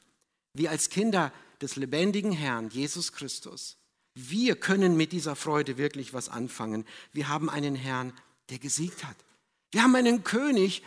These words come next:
der dem Tod die Macht genommen hat. Unser Leben,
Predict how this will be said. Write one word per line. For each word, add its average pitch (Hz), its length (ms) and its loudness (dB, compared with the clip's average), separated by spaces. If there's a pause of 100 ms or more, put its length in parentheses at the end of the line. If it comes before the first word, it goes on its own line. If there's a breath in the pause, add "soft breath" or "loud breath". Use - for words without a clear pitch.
(520 loud breath)
der 190 140 2
dem 180 240 4
Tod 240 380 0
die 226 100 6
Macht 226 460 6
genommen 135 500 0
hat. - 320 -16 (800)
Unser 151 240 0
Leben, 196 560 4